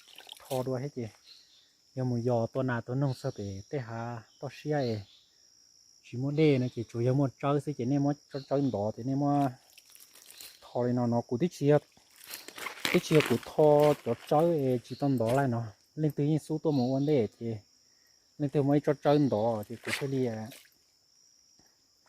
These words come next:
Sao thì muốn lúc bắt chơi nó chỉ ai muốn thò đi nó, muốn thò đi nó ấy. Xe họ bỏ tàu mình chỉ để hậu nó. Thì cô lọt sau đó cá lọt sau nữa nó thì cô tàu để hậu đi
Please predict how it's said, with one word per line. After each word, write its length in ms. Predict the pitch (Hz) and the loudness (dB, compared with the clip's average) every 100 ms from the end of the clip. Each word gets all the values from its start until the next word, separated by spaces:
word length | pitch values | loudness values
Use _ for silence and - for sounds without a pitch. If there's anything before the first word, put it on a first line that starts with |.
| _ _ _ _ - | _ _ _ _ -12
Sao 140 | 113 113 | -6 -6
thì 120 | 120 | -4
muốn 160 | 123 143 | -2 -2
lúc 100 | - | -2
bắt 100 | 151 | -4
chơi 160 | - 151 | -2 0
nó 120 | 139 - - | 0 -4 -8
chỉ 100 | 107 | -6
ai 280 | 113 117 117 | -4 -4 -2
muốn 180 | 135 156 | -4 -4
thò 320 | - 135 123 | -4 0 2
đi 80 | 123 | 2
nó, 180 | 123 120 - _ | -2 -6 -10 _
muốn 140 | 131 151 | -10 -10
thò 220 | - 127 | -6 -2
đi 80 | 120 | 0
nó 200 | 123 123 | 0 -2
ấy. 200 | 117 107 - _ _ _ - _ _ _ | -2 -6 -10 _ _ _ -20 _ _ _
Xe 280 | - 143 147 | -2 0 0
họ 120 | 127 - | -2 -4
bỏ 60 | - | -4
tàu 140 | 120 | -2
mình 140 | 120 120 | 0 0
chỉ 80 | 113 | 2
để 180 | 127 135 | 6 6
hậu 280 | 117 110 107 | 4 0 0
nó. 160 | 135 110 - _ - - | -2 -2 -10 _ -20 -18
Thì 80 | 107 | -6
cô 220 | 143 135 - _ _ _ _ _ _ _ - - - - | 0 0 -2 _ _ _ _ _ _ _ -20 -20 -10 -2
lọt 200 | 113 110 | -2 0
sau 140 | 135 | 0
đó 60 | 117 | 0
cá 160 | - 143 | 0 2
lọt 160 | 123 | 2
sau 120 | 139 | 0
nữa 100 | 117 104 | 0 0
nó 160 | 123 120 | -2 -2
thì 80 | 117 | -6
cô 140 | 139 - | -6 -2
tàu 180 | 123 127 | 0 2
để 160 | 139 | 2
hậu 240 | 113 120 | 2 2
đi 100 | 110 | 2